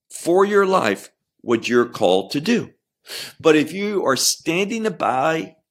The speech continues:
idly, saying, "God, tell me what you want from me,"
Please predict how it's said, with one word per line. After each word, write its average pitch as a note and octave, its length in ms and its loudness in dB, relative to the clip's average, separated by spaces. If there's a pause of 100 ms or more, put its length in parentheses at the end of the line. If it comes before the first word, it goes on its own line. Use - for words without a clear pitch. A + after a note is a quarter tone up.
(160)
idly, C#3+ 580 -2 (220)
saying, D#3+ 320 -4
"God, F3 420 0 (340)
tell G3+ 200 -6
me F#3+ 120 -4
what B2+ 220 -4
you B2 80 -6
want C#3 240 -6
from E3 160 -10
me," F#3 260 -12